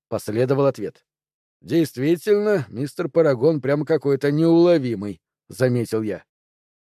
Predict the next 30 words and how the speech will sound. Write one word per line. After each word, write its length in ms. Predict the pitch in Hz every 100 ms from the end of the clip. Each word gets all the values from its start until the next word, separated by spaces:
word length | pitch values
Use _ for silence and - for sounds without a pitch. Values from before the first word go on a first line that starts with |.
| -
«Вы 160 | 117 135
что, 380 | - 117 92
сдуваете 680 | 101 151 139 156 170 147 156
его 280 | 143 143 127 -
и 80 | 117
прячете 440 | 156 156 - 160
в 60 | -
коробку, 460 | 151 170 175 -
когда 320 | 139 139 143 151
он 140 | 151
становится 540 | - 143 160 156 165 156
не 120 | 160
нужен?» 400 | 180 175 123 92 _ _ _ _ _ _ -
«Боюсь, 440 | 170 151 117 120
мне 120 | 135 135
больше 340 | 147 131 160
нечего 420 | 160 160 160 165
добавить, 520 | 160 165 196 165 131
мистер 380 | 135 135 - 139
Паркер. 460 | 139 147 120 143 120 _ _ _ _
Пожалуйста, 580 | - 170 147 139 139 185
уходите, 760 | 180 - 196 151 170 127 135 131 _
или 160 | 147 151
я 100 | 160
вызову 340 | 175 156 185
полицию. 720 | 160 208 208 156 - 151 131 - _ _
Вы 160 | 113 156
преследуете 880 | 160 156 - 131 120 147 180 233
господина 600 | 202 214 - 147 131 143
Парагона». 640 | 143 190 196 180 131 117